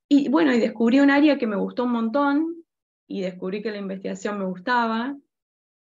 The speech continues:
Em, me pareció muy, muy lindo. Es, es muy apasionante cuando uno está con un tema que le gusta. Eso es lo importante dentro de la investigación, tener un tema que a uno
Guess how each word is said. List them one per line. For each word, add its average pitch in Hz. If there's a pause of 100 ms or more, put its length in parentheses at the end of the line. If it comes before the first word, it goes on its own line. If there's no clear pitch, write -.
(200)
Em, 165 (100)
me 180
pareció 180
muy, 196 (340)
muy 190
lindo. 220
Es, 202 (120)
es 220
muy 240
apasionante 233
cuando 202
uno 240
está 233
con 233
un 202
tema 233
que 202
le 190
gusta. - (880)
Eso 233
es 233
lo 220
importante 185
dentro 165
de 170
la 170
investigación, 170
tener 190
un 226
tema 247
que 226
a 208
uno 247